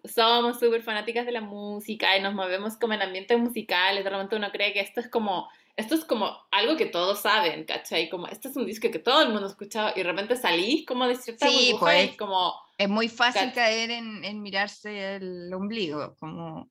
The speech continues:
Speaker 1: Cuando yo la otra vez, una vez fue como, em, ah, bueno, cuando San, San Vincent, cuando, volviendo a esto de, como los shows que traen a Chile,
Speaker 2: Ajá.
Speaker 1: eh, me acuerdo que estuve en,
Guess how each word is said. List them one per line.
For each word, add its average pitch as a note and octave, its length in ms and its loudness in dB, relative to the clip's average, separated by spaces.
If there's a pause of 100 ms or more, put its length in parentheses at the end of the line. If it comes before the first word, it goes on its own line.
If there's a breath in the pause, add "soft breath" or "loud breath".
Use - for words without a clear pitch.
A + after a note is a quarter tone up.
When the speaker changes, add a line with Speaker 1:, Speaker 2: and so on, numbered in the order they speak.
Speaker 1:
Cuando G3 260 0 (340)
yo G3+ 80 4
la A3 80 4
otra A3+ 240 2
vez, A3 420 0
una G#3 280 -8
vez A#3 200 -4
fue A#3+ 140 -4
como, A3 840 0 (680)
em, F3+ 880 -10 (360)
ah, G#3 120 0
bueno, F#3+ 200 -2
cuando F#3 220 -2
San, G3 420 -6
San G3 240 -6
Vincent, C#4 460 -2 (160)
cuando, E3+ 220 -6 (220)
volviendo F#3 400 0
a G3+ 40 6
esto G3+ 260 -6
de, F3+ 420 0 (220 loud breath)
como F3+ 260 2
los F3+ 240 2
shows D#4 240 2
que A#3+ 100 -2
traen A3 240 2
a D#3+ 100 -6
Chile, A#3 400 -4 (140)
Speaker 2:
Ajá. G3+ 300 2
Speaker 1:
eh, G3 120 6
me G3 100 -2
acuerdo B3 240 2
que C#4 60 2
estuve C#4+ 280 -2
en, D#4+ 200 -2